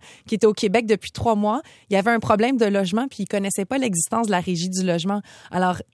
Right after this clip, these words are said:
évidemment qu'il allait pas solliciter les, euh, les, les mesures de la Régie qui sont disponibles en ligne gratuitement. Il savait même pas que ça existe.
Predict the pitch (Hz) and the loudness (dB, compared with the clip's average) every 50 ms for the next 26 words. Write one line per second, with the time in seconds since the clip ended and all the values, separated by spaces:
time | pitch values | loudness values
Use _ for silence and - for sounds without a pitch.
0 | _ _ _ _ _ 214 208 190 196 202 208 190 185 202 226 254 - 254 202 180 | _ _ _ _ _ 0 2 2 4 4 4 4 4 4 2 2 0 0 2 2
1 | 180 - - 214 - - - 208 190 185 - - - - 233 233 240 247 240 - | 2 0 0 0 2 2 2 2 2 2 0 -2 -2 -2 0 0 0 0 -2 -4
2 | - - 190 180 185 190 196 185 180 175 170 170 175 - 185 180 180 175 170 - | -4 -2 -2 0 0 0 0 0 2 2 0 0 -2 -2 -2 -2 -2 -2 -2 -2
3 | 185 185 185 196 190 180 175 208 226 226 220 214 190 170 190 185 165 - 240 - | 0 0 2 2 0 0 2 2 2 2 2 0 0 0 0 -2 -2 -4 -4 -4
4 | - 214 190 170 - - 196 190 214 208 202 180 180 214 226 208 196 190 - - | -2 -2 -2 -2 -2 -4 -2 -2 -2 0 0 -2 0 -2 -2 -2 -4 -4 -6 -8
5 | - - 294 370 311 - 220 190 208 202 202 185 - - 202 - - 160 147 151 | -8 -6 -6 -6 -2 -2 -2 0 0 -2 -2 -4 -4 -6 -8 -6 -6 -6 -6 -6
6 | 139 160 175 - - - | -10 -12 -12 -14 -16 -18